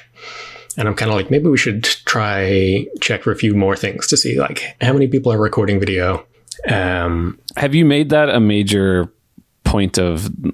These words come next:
Speaker 2: like, the marketing? Like, how many, 'cause I feel like they're also separate. Um, while there's probably a lot of overlap, they are very separate demographics. And so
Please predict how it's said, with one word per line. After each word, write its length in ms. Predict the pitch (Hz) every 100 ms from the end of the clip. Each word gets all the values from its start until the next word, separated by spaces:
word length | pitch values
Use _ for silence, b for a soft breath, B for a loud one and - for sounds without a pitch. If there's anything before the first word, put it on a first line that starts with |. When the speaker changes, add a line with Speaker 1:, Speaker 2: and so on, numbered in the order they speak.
| -
Speaker 2:
like, 200 | 85 -
the 100 | 82
marketing? 580 | 82 82 120 143 165 160 B B B B B _ _ _ _ _ _ _ -
Like, 200 | 120 -
how 200 | 117 147
many, 240 | 165 160 147
'cause 300 | 160 131 - -
I 80 | 113
feel 160 | 160 175
like 140 | 131
they're 140 | 120 101
also 340 | 107 - 101
separate. 800 | - - 98 - 92 82 - - - _ _ -
Um, 380 | 90 82 78 85
while 240 | 127 113 107
there's 260 | 98 87
probably 240 | - 104 87
a 60 |
lot 140 | 80 80
of 80 | 85
overlap, 500 | 127 101 80 - - B B B
they 120 | 107
are 100 | 147
very 220 | 107 113
separate 340 | - 110 95 82
demographics. 800 | 101 87 87 85 - - - -
And 160 | 92 87
so 340 | 82 78 80